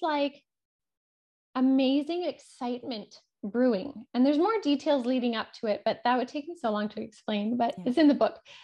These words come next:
Speaker 1: Um, but they wheel me in and I have this, like, sheer excitement, and I've had surgery before, and I'm not usually, like, high-fiving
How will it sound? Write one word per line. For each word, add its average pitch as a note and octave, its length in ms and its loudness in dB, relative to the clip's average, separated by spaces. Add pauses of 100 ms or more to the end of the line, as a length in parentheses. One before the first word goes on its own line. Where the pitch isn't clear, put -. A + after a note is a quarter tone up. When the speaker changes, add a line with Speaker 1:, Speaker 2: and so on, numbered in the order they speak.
(160)
Speaker 1:
Um, C4+ 320 4 (300)
but D4+ 100 2
they E4+ 100 8
wheel F#4+ 220 6
me F4 180 4
in E4 80 4
and C#4+ 120 4
I C4+ 80 2
have D#4+ 420 -2
this, E4 140 -4 (100)
like, A#3+ 160 -6
sheer D#4+ 340 -4
excitement, A#3 560 -6
and B3 80 -4
I've D4+ 120 -4
had F#4 240 0
surgery A#3 340 -2
before, B3+ 340 -2
and C#4+ 100 4
I'm C4 100 4
not D4 160 0
usually, F4 360 -2
like, G#3+ 320 -2 (380)
high-fiving A3 800 -2